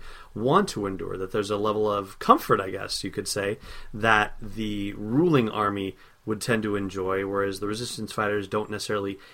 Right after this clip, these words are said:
have that ability, and yet their ability to be able to survive under harsh conditions is part of what they need to be able to do in order to overthrow that ruling power. There's another parallel to revolutionary American history that surprised me as well,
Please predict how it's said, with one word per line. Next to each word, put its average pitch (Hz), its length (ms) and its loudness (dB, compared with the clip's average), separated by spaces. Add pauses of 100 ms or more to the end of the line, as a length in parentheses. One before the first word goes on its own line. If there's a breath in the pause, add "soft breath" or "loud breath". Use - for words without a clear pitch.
have 143 580 0
that 117 400 0
ability, 101 640 0
and 101 160 -6
yet 104 220 -4 (320 loud breath)
their 117 200 6
ability 110 340 4
to 101 160 -4
be 101 240 0
able 143 200 6
to 98 440 -4
survive 98 1000 2
under 101 300 -2
harsh 104 320 -2
conditions 98 580 -8 (300 loud breath)
is 110 180 -4
part 139 380 4
of 110 160 -4
what 104 260 -2
they 107 220 0
need 104 180 -4
to 95 80 -10
be 101 140 -2
able 110 160 0
to - 160 -12
do 95 240 -4
in 95 60 -6
order 95 220 -4
to 98 260 -8
overthrow 107 600 2
that 98 220 -2
ruling 95 340 -4
power. - 460 -6 (160)
There's 131 220 4
another 226 320 6
parallel 113 500 4
to 110 400 -2
revolutionary 117 920 4
American 104 420 -2
history 107 400 -2
that 101 180 -6
surprised 110 520 0
me 110 140 -4
as 101 160 -6
well, 123 300 4